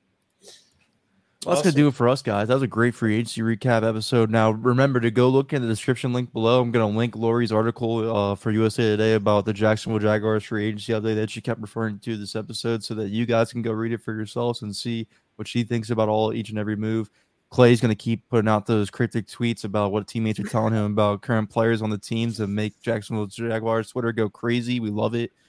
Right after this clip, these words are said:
Speaker 1: Uh, I still can't believe I, I, <laughs> I saw Jalen Ramsey quote that tweet and say, "This isn't me. Stop saying it's me." <laughs>
Speaker 2: I thought that was pretty funny, man. That was
Speaker 1: You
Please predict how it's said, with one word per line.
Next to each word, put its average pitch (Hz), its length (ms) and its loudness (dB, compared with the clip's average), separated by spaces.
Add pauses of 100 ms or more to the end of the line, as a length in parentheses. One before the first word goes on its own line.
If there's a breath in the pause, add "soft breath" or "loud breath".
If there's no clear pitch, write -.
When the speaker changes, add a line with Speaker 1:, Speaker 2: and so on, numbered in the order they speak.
(360)
Speaker 1:
Uh, - 80 -12 (260)
I 147 60 2
still 120 180 -2
can't 101 180 0
believe 104 280 2
I, 113 100 6
I, 151 340 2
<laughs> - 20 2
I - 20 0
saw - 240 -2
Jalen 185 440 0
Ramsey 156 380 0
quote 143 360 -2
that 131 200 2
tweet 139 240 -4
and 127 100 -8
say, 127 260 -2 (300 soft breath)
"This 131 200 2
isn't 165 480 0 (100)
me. 127 380 0
Stop 147 280 0
saying 165 360 0
it's 147 200 -4
me." 151 400 2
<laughs> - 840 -10
Speaker 2:
I 208 120 8
thought 208 200 4
that 185 180 8
was 170 140 6
pretty 180 300 8
funny, 165 360 2
man. 147 280 2
That 151 100 4
was 226 100 6
Speaker 1:
You 240 140 2